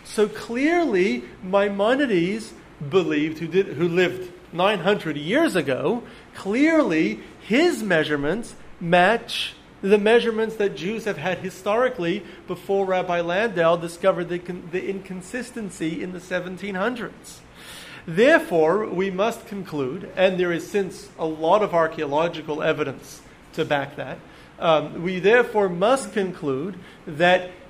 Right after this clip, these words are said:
yes, indeed, our eggs today are very similar in size to eggs the way, the size they were in biblical times. The olive size was indeed an ounce. The average egg was about two ounces,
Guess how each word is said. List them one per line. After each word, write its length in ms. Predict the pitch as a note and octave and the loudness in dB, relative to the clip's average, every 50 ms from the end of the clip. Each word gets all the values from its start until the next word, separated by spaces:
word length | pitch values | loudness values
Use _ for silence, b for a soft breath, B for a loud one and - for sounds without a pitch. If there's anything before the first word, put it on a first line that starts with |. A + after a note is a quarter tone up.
| - | -18
yes, 400 | F3+ D3+ F3+ G#3+ B3+ A#3+ A#3+ - | -2 4 4 6 6 4 2 0
indeed, 560 | C#4+ A3 G3+ F#3+ F3 D3 D#3+ E3+ F3+ G#3 G3+ | -2 -2 -2 -2 -2 -2 -2 -2 -2 -2 -4
our 240 | - - D#3+ D#3 D#3+ - - | 0 2 4 4 4 2 4
eggs 380 | G3 G3+ G#3+ G3+ F3+ E3 - | 6 6 6 4 0 -6 -10
today 580 | - - F#3+ E3+ C#3+ D#3+ D#3 D#3+ F3+ A3+ A#3 - | -8 -6 -6 0 2 4 4 4 4 2 -2 -4
are 200 | - D#3+ D3 C3+ | -6 -6 -6 -4
very 280 | B2 C#3 C#3+ D#3 E3+ E3+ | -2 -2 -2 -2 -2 -4
similar 440 | E3+ - - E3 D#3+ D#3+ E3 E3 | -8 -10 -10 -8 -6 -4 -4 -4
in 140 | D#3+ D3 C#3 | -6 -6 -10
size 600 | C3+ - - C3+ B2 B2+ C#3+ F#3+ B3 A#3 - - B B B B B B - | -12 -10 -10 -8 -6 -2 -2 -2 -2 -4 -6 -12 B B B B B B -8
to 220 | - D#3 D#3 - | -6 -6 -6 -4
eggs 360 | - D#3+ C#3 D3+ D#3+ D#3 - - | -2 -2 -2 -2 -4 -6 -12 -8
the 160 | - E3+ E3 | -6 -6 -4
way, 280 | D#3 C#3+ C3 C3+ C#3+ | -4 -4 -4 -4 -4
the 160 | D3 D3 D3 C#3+ | -6 -8 -10 -12
size 360 | - - C#3+ C3 C3+ C#3+ C#3 | -8 -8 -6 -6 -6 -6 -8
they 120 | D#3+ D3 | -8 -8
were 220 | C#3+ C3+ C#3+ C#3+ C#3 | -6 -6 -6 -6 -6
in 100 | C3 B2+ A#2+ | -8 -10 -4
biblical 440 | D3+ D3+ C#3+ D3+ D#3 D3+ D3+ E3+ E3+ | -4 -4 -2 -2 -6 -8 -8 -10 -12
times. 540 | E3 - C#3+ A#2+ A#2 C#3+ G#3 G#3+ - - - B B B B B B - | -8 -8 -8 -8 -8 -10 -10 -12 -16 -18 -20 B B B B B B -12
The 280 | C#3 C3 D3+ - - - | -2 0 0 0 0 2
olive 340 | - D#3+ F#3+ A3 G#3+ F3+ D3 | 4 6 6 6 4 2 0
size 580 | - - G3 E3+ D#3+ D3 C3+ B2+ A#2+ - - - - | -2 2 6 6 6 6 4 2 -2 -8 -14 -16 -6
was 180 | - D3+ C#3 B2+ | -4 -2 -2 -2
indeed 300 | C#3 C3+ C3+ D3 C#3+ C3 | -4 -4 -2 -2 -2 -2
an 80 | B2+ - | -4 -4
ounce. 500 | - E3 F3+ G3+ G3+ G#3 G3+ - - B B B B B - | 2 4 4 4 4 2 -4 -12 -16 B B B B B -8
The 120 | - D3 E3+ | -6 -4 -2
average 320 | D#3 D#3 D3 C#3 C3+ C3+ | -2 -2 -2 -6 -8 -8
egg 380 | - - D3+ D#3+ G3+ G#3 - - - - - - - | -4 0 0 2 2 0 -4 -10 -18 -20 -20 -16 -14
was 140 | D3+ B2 C3 | -12 -12 -8
about 360 | B2 C3 C3+ C3 C#3 - - | -6 -4 -6 -6 -6 -10 -14
two 240 | - - D#3 D3 - | -12 -12 -10 -8 -4
ounces, 560 | D#3+ F#3 A#3 A#3 - - A#3+ A#3+ A3 A#3 | -2 -2 -2 -2 -4 -6 -6 -6 -6 -8